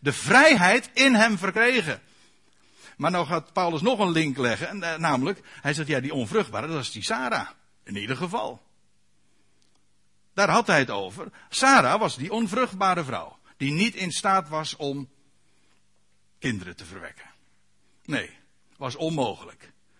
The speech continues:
En verheug-, maar Paulus, eh, citeert dan uit Jesaja vier: "Verheug u, gij onvruchtbare." Hoezo?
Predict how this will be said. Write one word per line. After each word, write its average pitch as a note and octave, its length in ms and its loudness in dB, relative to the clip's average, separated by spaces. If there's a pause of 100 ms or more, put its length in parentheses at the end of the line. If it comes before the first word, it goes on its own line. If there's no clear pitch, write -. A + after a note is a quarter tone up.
(1700)
En F#3+ 360 0 (120)
verheug-, A#3 500 4
maar F#3+ 260 4
Paulus, G3 480 0
eh, C#3+ 340 -2 (120)
citeert C4 520 -2
dan E3 220 -2
uit E3 160 2
Jesaja C#3+ 360 0
vier: A#2 220 -8 (100)
"Verheug D4 880 6
u, A3 120 2
gij C#3+ 260 4
onvruchtbare." B2 760 -2
Hoezo? C4+ 580 0